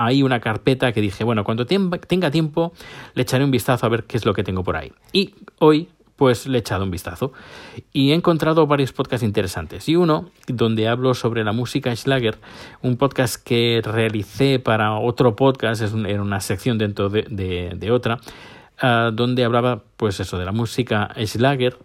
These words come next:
y me ha hecho mucha gracia, y lo he colgado en, eh, Dime Tú Extra,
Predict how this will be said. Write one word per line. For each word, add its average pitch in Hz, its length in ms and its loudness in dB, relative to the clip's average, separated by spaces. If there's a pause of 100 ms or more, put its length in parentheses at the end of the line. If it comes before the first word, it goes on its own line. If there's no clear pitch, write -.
(160)
y 156 140 2
me 160 80 2
ha - 20 2
hecho 156 200 0
mucha 143 320 0
gracia, 123 360 -2 (320)
y 180 140 4
lo 143 120 4
he 160 60 4
colgado 127 540 2
en, 135 240 -2 (260)
eh, 113 340 0
Dime 135 200 0
Tú 113 180 4
Extra, - 380 -8